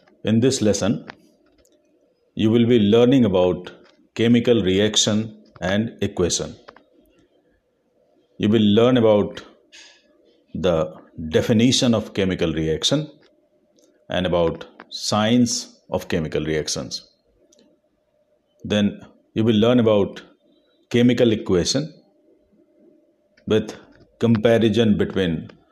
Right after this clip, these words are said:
a balanced and unbalanced chemical equation. You will learn about how to balance a chemical equation. Then you will learn about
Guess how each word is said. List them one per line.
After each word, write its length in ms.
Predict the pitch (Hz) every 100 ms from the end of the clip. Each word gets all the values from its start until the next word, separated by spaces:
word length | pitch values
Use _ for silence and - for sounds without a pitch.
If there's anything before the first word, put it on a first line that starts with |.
| _ _ -
a 80 |
balanced 760 | 78 76 101 110 123 120 - - - _ _ _ _ -
and 360 | 92 90 85 87 _ _ _ _
unbalanced 880 | 107 127 107 101 95 95 90 - - -
chemical 340 | 92 87 85
equation. 460 | 82 85 80 101 139 - _ _ _ _ _ _ _ _ _ _ _ -
You 120 | 107
will 120 | 113 104
learn 260 | 110 131
about 340 | 117 110 110 -
how 500 | - - 110 131 139 139
to 380 | 127 117 - -
balance 920 | 82 - 107 117 143 139 - - - - - -
a 60 | 110
chemical 420 | - 101 92 85
equation. 520 | 73 87 82 - 131 131 _ _ _ _ _ _ _ _ _ _ _ _
Then 380 | - 113 131 123
you 120 | - 110
will 160 | 104 107
learn 120 | 117
about 420 | 104 101 95 -